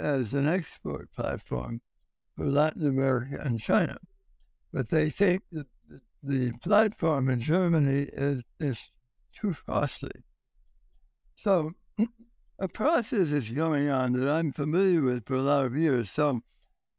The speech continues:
so, um, Nick knows the numbers, but I know the direction of thinking, uh,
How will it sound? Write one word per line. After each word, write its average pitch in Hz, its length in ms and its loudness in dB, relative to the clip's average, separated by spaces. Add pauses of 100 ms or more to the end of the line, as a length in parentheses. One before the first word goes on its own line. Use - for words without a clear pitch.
(140)
so, 139 380 0
um, 123 260 -2 (140)
Nick 180 400 0
knows 151 460 0
the 135 100 0
numbers, 127 640 0 (1000)
but 131 240 -2
I 196 180 4
know 175 260 2
the 139 200 0
direction 151 560 0
of 120 160 -4
thinking, - 640 -4 (960)
uh, 123 260 -4